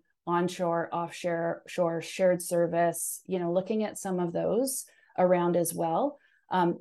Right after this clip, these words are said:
just to make sure that, again, if we get on one or two brokerages in a month, that could mean a lot of, a lot more work very quickly. And so, um, working with teams like that, um, with David Olson and his team at Nimble, based out of Utah,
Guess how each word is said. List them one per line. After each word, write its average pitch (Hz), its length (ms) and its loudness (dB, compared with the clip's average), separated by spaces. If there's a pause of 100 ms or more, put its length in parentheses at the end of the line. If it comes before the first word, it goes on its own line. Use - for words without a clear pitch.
just 226 380 0
to 233 80 -4
make 196 240 -4
sure 214 360 0
that, 170 360 -2
again, 185 220 -2
if 165 140 -6
we 180 120 0
get 214 200 2
on 208 280 4
one 190 140 0
or 202 80 -4
two 208 160 -4
brokerages 190 600 -2
in 170 100 0
a 170 60 -2
month, 175 400 0
that 185 220 0
could 190 160 -8
mean 202 120 -4
a 170 60 -2
lot 165 220 -2
of, 165 80 -6 (200)
a 175 80 -2
lot 185 260 6
more 175 300 -2
work 175 340 0 (100)
very 180 320 2
quickly. 262 420 -4 (500)
And 202 200 -2
so, 175 540 2
um, 170 260 -4
working 185 380 -2
with 175 180 -6
teams 180 300 -2
like 165 240 -4
that, 226 320 2 (340)
um, 165 160 0
with 170 160 0
David 180 260 2
Olson 180 440 -2
and 165 240 -4
his 165 280 -4
team 180 280 -4
at 170 140 -2
Nimble, 165 420 4
based 190 240 -4
out 175 100 -2
of 170 100 -6
Utah, 175 440 -2